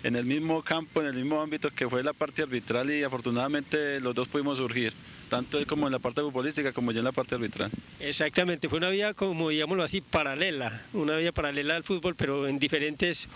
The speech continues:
Speaker 2: oficios y profesiones. Usted, en el, el, el, como dice yo, digo yo siempre, en este duro y desagradecido oficio de pitar.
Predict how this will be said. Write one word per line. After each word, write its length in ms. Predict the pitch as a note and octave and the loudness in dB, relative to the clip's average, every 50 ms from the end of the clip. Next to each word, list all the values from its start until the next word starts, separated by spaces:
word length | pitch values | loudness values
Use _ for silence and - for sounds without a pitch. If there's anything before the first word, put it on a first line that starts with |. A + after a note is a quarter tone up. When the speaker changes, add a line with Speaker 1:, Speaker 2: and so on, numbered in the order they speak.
| - - | -8 -2
Speaker 2:
oficios 560 | - E3+ D#3+ C#3 - D#3+ D#3+ D3+ - F3 - - | 2 2 2 2 2 0 0 0 0 0 0 0
y 60 | C#3 | 2
profesiones. 640 | - D3+ C#3+ C3+ C3 E3+ D#3+ C3 A#2 - - - - - - - - | 2 0 0 2 0 0 0 0 0 0 0 0 -2 -6 -10 -8 -4
Usted, 240 | - D3 - - F3 | -2 0 2 2 2
en 80 | G3 G#3 | 4 2
el, 160 | G3 F3+ E3+ | 2 2 2
el, 260 | D#3+ D#3 D3+ D3 C#3+ | 2 2 2 2 2
el, 180 | D3 C#3+ C3 - | 0 0 0 -2
como 180 | E3+ D3+ D3+ | 0 0 2
dice 200 | D#3 C#3+ F3 F#3 | 2 2 0 0
yo, 140 | F3 F#3 G3 | 0 0 0
digo 280 | - D#3+ D#3 F3 F#3 F3+ | 0 2 2 2 2 2
yo 120 | F#3 F3+ | 2 2
siempre, 260 | - G3+ E3 - D#3 | 2 0 0 0 -2
en 80 | C#3 C#3 | 0 0
este 220 | C#3 - F#3 F3 | 0 0 0 0
duro 200 | D3 F3+ F#3+ F#3 | 2 2 2 2
y 60 | F3+ E3 | 2 2
desagradecido 580 | D#3 C#3 - C#3+ C3+ C#3+ C#3 C3 - A3 F#3 | 2 2 2 2 2 0 0 0 2 2 2
oficio 300 | F3+ - G3 F#3 - F#3 | 2 2 0 0 2 2
de 100 | D#3+ D3 | 0 0
pitar. 320 | C3+ D#3+ C#3 - D3+ C#3 | 0 -2 0 2 2 0